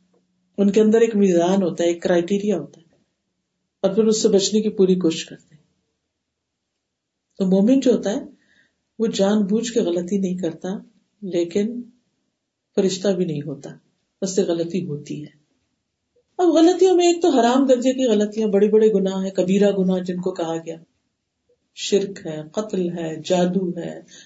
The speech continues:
ماں باپ کی نافرمانی ہے، جھوٹ ہے، وعدہ خلافی ہے، کسی کی غیبت ہے، یہ سب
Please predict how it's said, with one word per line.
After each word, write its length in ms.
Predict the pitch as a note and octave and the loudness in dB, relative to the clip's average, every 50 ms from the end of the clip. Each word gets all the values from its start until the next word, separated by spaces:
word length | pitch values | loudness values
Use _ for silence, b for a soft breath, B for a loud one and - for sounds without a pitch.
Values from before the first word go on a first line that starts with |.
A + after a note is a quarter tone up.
| B B B | B B B
ماں 180 | G#3 G#3+ A3 G#3 | 0 2 2 4
باپ 300 | G#3+ A3+ B3 B3+ A#3+ - | 4 4 4 2 0 0
کی 120 | - A#3+ | -2 0
نافرمانی 840 | G#3+ G3+ F#3 F3+ F3+ F3+ F3+ E3+ F3 E3 D#3+ D#3+ E3 E3+ E3+ - E3+ | 0 0 0 -2 -2 -4 -6 -8 -8 -8 -8 -10 -10 -12 -14 -16 -16
ہے، 180 | D#3 D3 - - _ b b b b b _ - | -18 -18 -20 -20 _ b b b b b _ -14
جھوٹ 420 | F3+ - G#3 G#3+ A3 G#3 G3+ G3+ - | -6 -2 0 2 2 0 0 -4 -6
ہے، 280 | E3+ E3 E3 E3 E3 E3 - | -8 -6 -6 -6 -8 -10 -12
وعدہ 400 | E3 D#3+ F#3 G3 G3 F#3 F#3 F3+ F3+ | -8 -4 -2 -2 0 0 -2 -2 -2
خلافی 500 | E3+ E3+ E3 D#3+ E3 - - F3 E3 E3+ | -4 -6 -6 -6 -8 -10 -12 -14 -12 -12
ہے، 320 | E3+ E3 E3 E3 - _ _ _ _ _ _ _ _ _ _ _ _ _ _ _ - - | -12 -12 -12 -14 -18 _ _ _ _ _ _ _ _ _ _ _ _ _ _ _ -10 -8
کسی 220 | A#3 G#3+ - A3 - | -6 -4 -4 -4 -4
کی 140 | - G#3+ G3 | -2 -2 0
غیبت 460 | - G3+ G#3+ G#3 G#3+ G3 F3+ - - | 2 4 4 4 4 2 0 -2 -4
ہے، 200 | F3 E3 D#3 D#3+ - - _ _ _ - | -6 -6 -6 -8 -10 -14 _ _ _ -10
یہ 40 | C4+ | -6
سب 180 | - - E4+ | -2 0 0